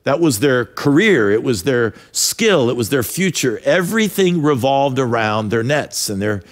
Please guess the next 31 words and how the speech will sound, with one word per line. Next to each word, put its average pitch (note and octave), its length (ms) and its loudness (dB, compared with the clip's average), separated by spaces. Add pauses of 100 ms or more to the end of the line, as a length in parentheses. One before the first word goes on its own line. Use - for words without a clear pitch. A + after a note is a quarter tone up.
(200)
fishing G#2 480 -4
business. - 680 -10 (240)
But C#3+ 140 0
Jesus F#3+ 500 0
saw E3+ 260 0
something C#3+ 520 -2
in A2+ 180 -2
them F#2 360 -6 (400)
that G2+ 160 -6
they A#2 140 0
didn't G#2+ 160 -2
even E2+ 180 -8
see. F#2+ 200 -4
Jesus C#3 380 -2
told D3 240 0
them, B2+ 220 -2 (760)
"Your F#3 200 4
identity D#3 440 2
is G#2+ 160 0
no B2+ 200 0
longer C3 720 0
about G#2 340 -2
nets. - 800 -6 (640)
Your D#3+ 400 2
identity D3+ 640 0
can A2 220 -6
now C3 260 -2
be A2 460 2
as G2 200 -4
a A2 60 -2
follower E2+ 800 -2